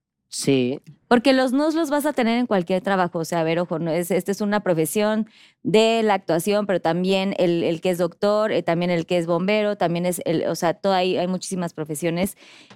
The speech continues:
Speaker 2: que, que, que no, no, no todo el tiempo va a ser un sí, ¿no? De, de
Speaker 1: Sí.
Speaker 2: una. Pero es, es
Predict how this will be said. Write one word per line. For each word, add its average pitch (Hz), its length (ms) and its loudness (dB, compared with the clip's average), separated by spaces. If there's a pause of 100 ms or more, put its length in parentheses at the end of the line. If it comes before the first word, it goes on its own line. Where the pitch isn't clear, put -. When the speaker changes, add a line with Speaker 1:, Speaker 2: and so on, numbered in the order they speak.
(100)
Speaker 2:
que, 175 240 4
que, 160 320 0
que 165 80 0
no, 175 280 0
no, 175 460 -2
no 190 180 0
todo 202 200 2
el 185 80 -2
tiempo 185 240 0
va 165 80 2
a 165 40 0
ser 180 160 -2
un 175 140 -2
sí, 180 220 0
¿no? 185 320 -2
De, 147 200 0
de 156 100 -2
Speaker 1:
Sí. 156 40 2
Speaker 2:
una. 156 300 -4 (1040)
Pero 185 280 4
es, 180 260 0
es 180 200 0